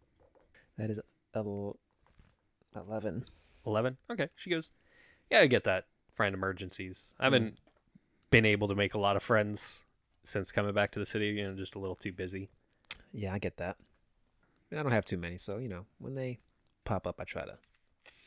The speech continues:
Speaker 2: That's
Speaker 1: pay
Speaker 2: good.
Speaker 1: attention.
Speaker 2: I mean, that, that makes you a good friend. Yeah, it's been, I won't lie, it's been kinda lonely.
Speaker 1: Yeah.
Speaker 2: You know, you'd think a city with so many people and so much stuff going on, you'd,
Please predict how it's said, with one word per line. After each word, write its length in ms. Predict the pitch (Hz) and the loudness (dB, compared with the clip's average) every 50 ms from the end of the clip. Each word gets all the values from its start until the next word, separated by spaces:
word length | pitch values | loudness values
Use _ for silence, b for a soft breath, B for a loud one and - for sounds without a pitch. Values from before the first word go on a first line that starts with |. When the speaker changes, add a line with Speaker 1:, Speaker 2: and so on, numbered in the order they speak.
| b b _ _ _ _ - | b b _ _ _ _ -8
Speaker 2:
That's 180 | 190 175 - | -8 -8 -4
Speaker 1:
pay 120 | - - 196 | 0 4 4
Speaker 2:
good. 60 | 147 | 4
Speaker 1:
attention. 200 | 98 92 95 - _ _ _ _ _ _ _ _ _ _ _ _ _ _ _ | 4 2 -6 -14 _ _ _ _ _ _ _ _ _ _ _ _ _ _ _
Speaker 2:
I 40 | - | -8
mean, 140 | 139 139 135 | -6 -2 0
that, 160 | 135 131 131 _ _ | -2 -2 -2 _ _
that 80 | - 135 | -2 0
makes 260 | 135 131 127 - - | 2 0 -2 0 2
you 60 | 131 | 0
a 20 | 117 | 4
good 200 | - 113 107 - | 4 2 2 2
friend. 320 | - 104 95 87 - - _ _ _ _ _ _ _ _ _ _ - _ _ _ _ _ _ _ _ | 0 -2 -2 -2 -8 -18 _ _ _ _ _ _ _ _ _ _ -20 _ _ _ _ _ _ _ _
Yeah, 180 | - 104 101 98 | 2 4 4 4
it's 120 | 101 - | 4 4
been, 420 | - - 151 151 147 139 131 135 - _ _ _ _ _ _ _ _ _ _ _ | 4 4 4 4 2 -4 -6 -10 -16 _ _ _ _ _ _ _ _ _ _ _
I 60 | - 143 | 2 2
won't 160 | 208 311 277 | 2 2 2
lie, 140 | 202 240 277 | 0 0 -2
it's 120 | 117 - | -4 -6
been 140 | - - 170 | -6 -8 -8
kinda 440 | - - 165 170 170 160 160 160 156 - _ _ _ _ _ _ _ _ _ _ - | -2 -2 -2 0 0 -2 -2 -4 -6 -8 _ _ _ _ _ _ _ _ _ _ 4
lonely. 400 | 139 165 175 151 110 90 92 - _ _ _ _ _ _ _ _ _ _ _ - | 4 4 4 4 0 -2 -4 -10 _ _ _ _ _ _ _ _ _ _ _ -20
Speaker 1:
Yeah. 120 | - - - 147 - | -20 -20 -20 -12 -8
Speaker 2:
You 60 | 98 92 | -6 -6
know, 40 | 90 | -6
you'd 120 | 92 - | -8 -4
think 180 | - 117 107 - | -2 -2 0 0
a 40 | 104 | -2
city 240 | - - - 113 110 | -2 0 0 2 2
with 100 | 104 101 | 2 2
so 140 | - - 113 | 2 2 2
many 160 | 107 104 98 | 2 2 0
people 480 | - - 107 101 - 107 101 98 98 95 | 0 -2 -4 -2 0 2 2 2 2 0
and 100 | 92 92 | -2 -4
so 180 | - - 104 | -4 -2 -2
much 160 | 98 98 - | -2 -2 -4
stuff 280 | - - - 101 95 - | -2 0 0 0 0 0
going 240 | - 98 92 90 90 | -2 -4 -4 -4 -4
on, 300 | 90 92 90 87 90 87 B B B B B B B B B B B B B B _ | -4 -6 -6 -6 -8 -14 B B B B B B B B B B B B B B _
you'd, 220 | 113 98 90 - | 0 0 0 -2